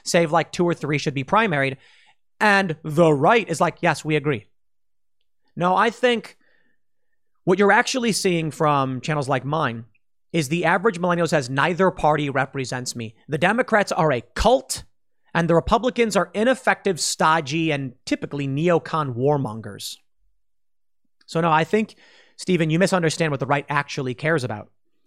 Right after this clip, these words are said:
He goes on to say, If the court upholds Roe v. Wade, they will quite naturally feel betrayed. If the courts overturn Roe v. Wade, they will discover a fact the new Texas law has inadvertently revealed. The criminalization of abortion doesn't work. Their basic assumption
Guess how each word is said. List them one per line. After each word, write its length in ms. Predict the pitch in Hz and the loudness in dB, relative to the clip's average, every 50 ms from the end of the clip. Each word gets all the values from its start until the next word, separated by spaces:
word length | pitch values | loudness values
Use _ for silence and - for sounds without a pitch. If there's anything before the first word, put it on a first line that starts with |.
| _ - - _ _ | _ -20 -20 _ _
He 60 | - | 0
goes 80 | 240 247 | 2 2
on 60 | 294 | 2
to 80 | 277 | 2
say, 180 | - - 185 170 | 2 2 2 2
If 80 | 160 - | 0 -2
the 80 | - | -4
court 300 | - - 190 226 247 - 233 | 0 4 4 4 4 4 2
upholds 400 | - - - 190 190 185 131 139 | 0 2 2 2 2 2 2 2
Roe 140 | 160 160 | 2 4
v. 160 | 139 143 143 131 | 4 2 0 2
Wade, 320 | 139 185 180 147 143 135 | 2 2 2 2 0 -2
they 100 | 135 143 | 0 0
will 100 | 151 143 | 0 0
quite 240 | - - 165 170 - | 0 0 0 0 0
naturally 440 | 156 151 165 180 - - 156 147 139 | 0 -2 -2 -2 -2 -2 -4 -4 -4
feel 200 | - 151 143 127 | -2 -2 -2 -2
betrayed. 400 | 143 151 - 214 233 190 113 - _ _ - - - - - _ | -2 0 0 0 0 0 -2 -6 _ _ -20 -20 -20 -20 -10 _
If 100 | - 151 | -4 -2
the 80 | - 175 | -2 -2
courts 400 | - - - 202 226 220 - - | -2 2 4 4 4 4 2 2
overturn 500 | - 196 185 175 180 175 - 226 254 277 | 2 2 2 2 0 0 2 2 2 4
Roe 140 | 240 175 156 | 4 2 2
v. 120 | 131 143 135 | 2 0 0
Wade, 240 | 131 139 156 180 | 2 2 2 2
they 80 | 160 175 | 2 2
will 80 | 175 185 | 2 0
discover 340 | 190 - - 165 151 151 | 0 0 0 0 2 2
a 60 | 160 143 | 0 0
fact 420 | - - 208 165 156 - - - _ _ _ _ _ _ - | 2 2 2 2 2 0 -4 -12 _ _ _ _ _ _ -2
the 80 | 151 | 0
new 220 | 156 160 190 220 240 | 2 4 4 4 4
Texas 320 | - 196 180 196 185 - | 4 2 0 0 0 0
law 240 | 185 202 196 175 165 | 4 4 6 6 6
has 160 | 165 165 147 | 6 4 2
inadvertently 460 | 165 160 160 127 147 147 - 147 147 | 0 -2 -2 0 -2 -2 -2 -2 -2
revealed. 460 | 143 151 151 127 202 247 233 151 101 - _ _ _ _ _ _ | -2 -2 0 2 2 2 2 2 0 -6 _ _ _ _ _ _
The 80 | - - | -12 -6
criminalization 560 | - 180 180 214 226 214 170 214 196 - 196 | -2 -2 0 2 2 4 4 4 4 4 4
of 60 | 190 | 2
abortion 360 | 202 143 156 160 156 - 170 139 | 2 4 4 4 4 2 0 -2
doesn't 260 | 139 131 143 131 131 | -2 -4 -4 -4 0
work. 360 | 131 202 190 - - - - _ _ _ _ _ _ _ _ _ _ - | 2 4 4 4 0 -4 -20 _ _ _ _ _ _ _ _ _ _ -2
Their 100 | 156 156 | -2 0
basic 320 | 117 175 180 175 196 - | 2 2 2 2 2 0
assumption 480 | 202 - 190 165 135 - 156 160 185 | 0 2 2 0 0 -2 -6 -6 -8